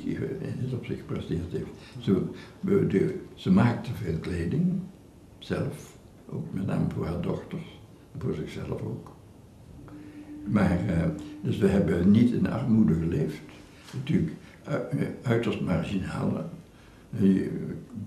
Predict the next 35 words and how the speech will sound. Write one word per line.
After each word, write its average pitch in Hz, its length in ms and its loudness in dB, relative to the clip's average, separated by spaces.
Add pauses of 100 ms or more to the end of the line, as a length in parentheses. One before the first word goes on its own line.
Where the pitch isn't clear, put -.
(340)
konden 82 340 4
niet, 82 260 2
eh, 80 280 0
wij 82 200 0
als 82 140 0
kinderen 82 320 2
konden 87 300 2
niet 92 180 2
meedoen 87 380 4
met, 80 140 6 (500)
met 82 220 2 (260)
vele 80 360 -4
dingen 82 340 0
die 85 240 2
andere 95 380 -2
kinderen 82 380 2
wel 80 180 -2
hadden, 90 300 -2
zal 90 180 0
ik 87 100 0
maar 90 180 -2
zeggen. - 540 -4 (500)
Dus - 180 -4
het, - 180 -4
het - 380 -8
duurdere 95 400 6
speelgoed 90 720 0 (120)
en, 80 240 2
eh, 71 140 -6 (680)
je, 120 260 0
je, - 220 -2
bijvoorbeeld 95 420 4
zo, - 140 -4
zo, - 120 -4 (300)
zo, - 120 0